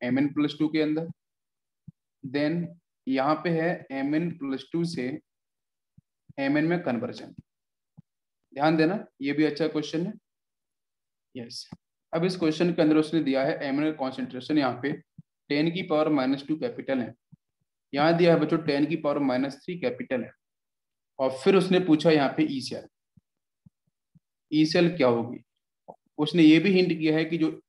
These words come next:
ई, जो हमारी shell है वो बच्चों spontaneous है या नॉन स्पॉन्टेनियस है, ये भी उसने यहाँ पे question पूछा है एक, कि जो cell is, cell is spontaneous or non-spontaneous,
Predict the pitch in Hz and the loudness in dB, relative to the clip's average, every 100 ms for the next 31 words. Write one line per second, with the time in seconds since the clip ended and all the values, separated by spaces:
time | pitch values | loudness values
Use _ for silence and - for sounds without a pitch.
0 | 156 170 170 156 147 151 165 165 - 156 | -6 -6 -2 -2 0 0 -2 -4 -4 -2
1 | 156 123 165 - _ _ 156 151 151 170 | -2 -4 -12 -16 _ _ -4 -4 -2 -2
2 | 170 175 - 131 127 139 160 165 165 202 | -2 -8 -8 -6 -2 2 2 2 0 0
3 | - - 175 143 135 - - 117 117 113 | -6 -4 -2 0 0 -2 -6 -6 -6 -8
4 | 107 104 117 - 147 151 156 151 151 135 | -8 -12 -16 -4 2 6 6 8 6 6
5 | 135 139 127 135 120 127 123 120 127 151 | 2 0 -2 -2 -2 -4 -2 0 0 -2
6 | - _ _ _ _ - 135 131 - 139 | -4 _ _ _ _ 0 2 0 0 2
7 | 156 175 180 131 131 151 - _ - _ | 2 2 -2 -2 -2 -4 -8 _ -20 _
8 | _ - _ _ - - 131 147 143 127 | _ -20 _ _ -20 -8 -2 0 0 -2
9 | 135 - - _ _ _ _ - _ _ | -4 -8 -18 _ _ _ _ -20 _ _
10 | _ _ _ _ - - - - - - | _ _ _ _ -16 -16 -16 -16 -18 -20
11 | _ 127 123 123 123 135 131 139 147 170 | _ -8 -4 -2 -2 -2 -2 0 0 -4
12 | - - - _ _ _ _ _ - - | -8 -16 -20 _ _ _ _ _ -20 -20
13 | _ _ _ _ _ - 165 175 160 160 | _ _ _ _ _ -2 0 2 4 6
14 | 147 139 - 117 117 - - - | 6 2 -4 -6 -6 -12 -14 -16